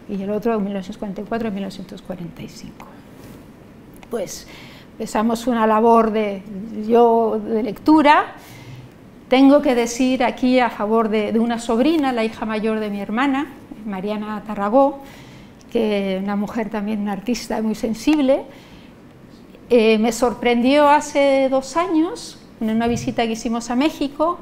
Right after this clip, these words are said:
dice: "Mira, tía, lo que les he preparado". Ella había cogido los diarios, ella es restauradora, había cogido, yo los había leído, pero ella había cogido el diario, lo había transcrito, ¿eh? Unos dibujos que tenía mi padre los había transcrito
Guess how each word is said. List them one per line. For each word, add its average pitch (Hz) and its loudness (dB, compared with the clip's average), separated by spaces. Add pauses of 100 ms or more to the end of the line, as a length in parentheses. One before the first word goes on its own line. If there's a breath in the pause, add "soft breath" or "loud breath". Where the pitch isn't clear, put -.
(160)
dice: 226 -8
"Mira, 403 -4
tía, 359 -4
lo 285 -4
que 277 -2
les 254 -4
he 269 -2
preparado". 196 -6 (560 loud breath)
Ella 247 2
había 254 2
cogido 226 -2
los 202 -2
diarios, 262 0
ella 208 -4
es 208 -4
restauradora, 208 0
había 240 -4
cogido, 208 -4
yo 240 6
los 320 0
había 277 4
leído, 220 0
pero 196 -6
ella 208 -2
había 208 -4
cogido 202 -8
el 196 -4
diario, 247 -2
lo 208 -4
había 202 -2
transcrito, 240 -2 (380 loud breath)
¿eh? 220 -8 (420 loud breath)
Unos 240 4
dibujos 226 4
que 220 -2
tenía 220 -2
mi 220 -2
padre 220 4
los 196 -8
había 202 0
transcrito 262 -2